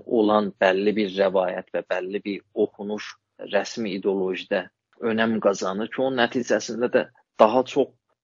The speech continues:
etnik qruplarla bərabər dini azınlıqlar, dini olmayan azınlıqlar, cinsiyyət qrupları, bəlli bir sınıflar rəsmi siyasət alanından dışarıya atılır, rəsmi si-, e, siyasi fəaliyyətlərdə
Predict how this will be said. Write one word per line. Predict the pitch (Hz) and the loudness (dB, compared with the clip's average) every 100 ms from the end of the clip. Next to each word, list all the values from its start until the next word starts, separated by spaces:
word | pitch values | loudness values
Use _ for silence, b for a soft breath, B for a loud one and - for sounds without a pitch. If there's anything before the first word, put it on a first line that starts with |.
| - | -16
etnik | - 127 123 | -14 -10 -12
qruplarla | - 110 - 113 107 104 104 98 | -6 -6 -2 0 0 0 -6 0
bərabər | 104 104 98 98 120 117 - - - | 2 2 0 0 0 0 -6 -20 -12
dini | 104 104 | -8 -2
azınlıqlar, | 113 110 107 98 95 - 92 90 - _ _ _ - | 0 0 -2 -10 -12 -16 -8 -8 -8 _ _ _ -8
dini | 101 113 | -4 2
olmayan | 120 127 127 117 110 101 | 6 8 8 4 -2 -4
azınlıqlar, | 95 92 92 92 - - 92 90 - _ _ - | -8 -10 -14 -16 -20 -8 -4 -4 -8 _ _ -12
cinsiyyət | 113 101 - 117 - | -8 -6 2 2 0
qrupları, | - 104 98 104 90 90 - _ _ _ - | -2 -2 -2 -2 -2 -2 -6 _ _ _ -2
bəlli | 98 110 117 | 0 2 0
bir | 107 | 0
sınıflar | - 123 104 - 107 101 95 - - - - - - | -4 -2 -4 -2 2 2 0 -12 -18 -16 -14 -14 -4
rəsmi | 113 101 - 113 | 0 0 -2 -10
siyasət | - 101 98 - 110 - | 0 2 2 0 -6 -2
alanından | 104 104 95 98 98 98 - _ | 0 0 -2 -6 -6 -8 -10 _
dışarıya | - - 95 92 104 87 | -8 -2 -2 0 -2 -2
atılır, | - - 92 87 - | -6 -12 -10 -10 -10
rəsmi | - - 98 98 - _ | -14 -12 -10 -10 -12 _
si-, | - - - _ _ _ - | -14 -14 -14 _ _ _ -14
e, | - - | -12 -10
siyasi | - 95 92 - | -2 -2 -2 -2
fəaliyyətlərdə | - 90 92 90 - 90 87 87 | 0 2 0 -6 -4 -4 -2 -4